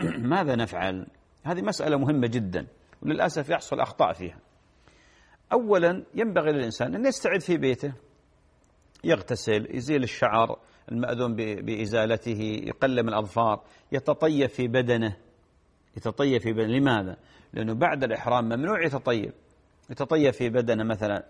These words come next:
أما ثياب الإحرام فلا يجوز أن يطيبها الإنسان.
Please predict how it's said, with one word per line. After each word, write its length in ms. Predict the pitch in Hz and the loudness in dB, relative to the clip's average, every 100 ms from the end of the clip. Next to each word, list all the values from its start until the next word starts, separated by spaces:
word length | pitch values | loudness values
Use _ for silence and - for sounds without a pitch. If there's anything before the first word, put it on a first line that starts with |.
| - | -6
أما 400 | 156 160 143 131 | -4 -2 0 0
ثياب 340 | 120 143 143 | 2 0 0
الإحرام 480 | 120 107 147 160 165 - _ | -2 -2 2 2 0 -6 _
فلا 280 | - 120 170 | -4 0 2
يجوز 260 | 180 170 131 | 2 0 0
أن 120 | 131 | -2
يطيبها 400 | 120 127 127 107 | 0 0 2 0
الإنسان. 360 | 98 98 98 | -2 -4 -6